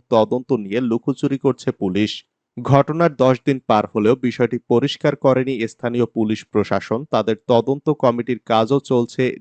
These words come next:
ঢিলে তালে। গুলির ঘটনায় অভিযুক্ত হিসাবে একজন সাব ইন্সপেক্টরের নাম সামাজিক যোগাযোগ মাধ্যমে এলেও তাকে পাওয়া যাচ্ছে না।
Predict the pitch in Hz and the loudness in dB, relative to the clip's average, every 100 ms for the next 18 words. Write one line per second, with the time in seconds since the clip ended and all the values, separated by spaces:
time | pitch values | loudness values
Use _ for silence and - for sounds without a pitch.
0 | 110 135 127 98 95 92 107 - _ _ | -6 -2 -2 0 0 0 -2 -4 _ _
1 | 113 139 160 160 143 143 151 151 127 131 | 2 6 6 4 4 0 2 2 2 2
2 | 135 151 - 143 147 151 147 151 110 131 | 0 0 0 -2 -2 -2 2 2 0 -4
3 | 123 - 113 127 139 - 147 - 143 135 | -6 -2 0 0 -6 -4 -6 -2 0 0
4 | 127 117 123 - 135 113 113 120 - 113 | 0 0 -2 -2 -2 0 0 -4 -2 -2
5 | 98 104 117 - 110 107 - 110 - 107 | 0 0 -2 -2 -2 -2 -4 -6 -2 -2
6 | 113 139 156 117 - 135 - 101 101 95 | 0 -2 -2 -6 -4 -6 0 0 0 -4
7 | - - 110 139 | -8 -8 -2 -2